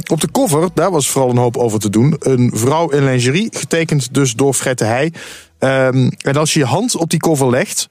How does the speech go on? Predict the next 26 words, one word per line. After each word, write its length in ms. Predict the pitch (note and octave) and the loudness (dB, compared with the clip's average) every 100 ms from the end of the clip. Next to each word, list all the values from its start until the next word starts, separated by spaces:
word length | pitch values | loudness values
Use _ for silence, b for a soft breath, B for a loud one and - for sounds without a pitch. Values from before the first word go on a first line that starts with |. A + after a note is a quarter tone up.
| _ | _
dan 440 | - A2+ C#3+ C#3+ C3+ | -6 0 2 2 0
verdwijnt 420 | - B2 F#3+ A#3+ | -2 0 0 0
die 100 | E3 | 2
lingerie. 440 | B2+ A2 A2 G#2 E2 | 2 2 0 -2 -4
En 180 | B2 B2 | -2 2
dan 300 | B2 A#2+ A#2+ _ _ | 2 0 -4 _ _
zit 280 | - D3+ | -4 -2
ze 100 | C#3+ | -2
dus 180 | G#2 F#2+ | -2 0
ineens 320 | G2+ A2 G#2+ | 0 0 0
helemaal 360 | - G#2+ G#2+ B2 | 0 0 2 2
naakt. 400 | D#3 A#2 - B B B B B - | 0 -2 -6 B B B B B -4
Nou, 160 | D3+ | 0
is 80 | F#3 | 0
dit 100 | G3 | 0
nou 160 | E3+ D#3 | 2 2
een 60 | |
leuke 220 | D3+ C#3 A#2 | 2 0 0
gimmick 420 | D#3+ A3+ B3 - | 2 2 2 -2
of 160 | E3+ | 0
is 120 | F#3+ D#3+ | 2 2
het 80 | |
heel 220 | C#3+ D#3 E3 | 2 2 2
erg 200 | C#3 B2+ | 0 -2
vrouwonvriendelijk? 960 | - D3 C#3 C3+ A#2 E3+ D3 C3+ E3+ - | 0 0 2 2 2 2 2 2 -2 -12
Ehm, 520 | - C3 B2+ B2+ B2+ | -2 0 2 2 2